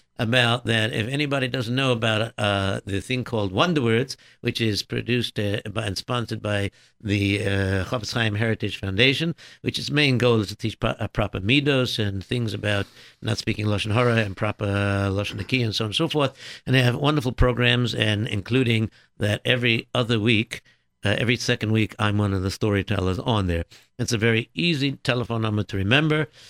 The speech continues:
It's, uh, it's, uh, no, I'm just kidding. It's a very easy number to remember. It's seven one eight, three zero five, six nine sixty.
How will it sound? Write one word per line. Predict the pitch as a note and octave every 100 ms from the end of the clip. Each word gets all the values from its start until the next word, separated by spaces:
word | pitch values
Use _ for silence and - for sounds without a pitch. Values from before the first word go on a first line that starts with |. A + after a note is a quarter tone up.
| - _ -
It's, | A#2+ A2+ - -
uh, | A#2 G#2 D3+ A3+ -
it's, | C#3 B2 -
uh, | A#2+ B2
no, | C#3 B2+
I'm | G2
just | G2+
kidding. | - G2+ - - -
It's | A#2 A#2+
a |
very | A#2 C3+
easy | C#3+ B2 A#2
number | B2 A#2+
to | A#2 G#2+
remember. | G#2 A2+ D#3 D3+ C#3+ _ _ -
It's | A2
seven | - B2+ A2
one | G#2+
eight, | B2+ C#3+ - _ _ -
three | - C3+ A2+
zero | A2 G2+ G2
five, | - C3 C3+ B2+ -
six | - D3 - C3+
nine | A#2 G#2+ G2+ F#2+
sixty. | - D#3 - - C#3 C3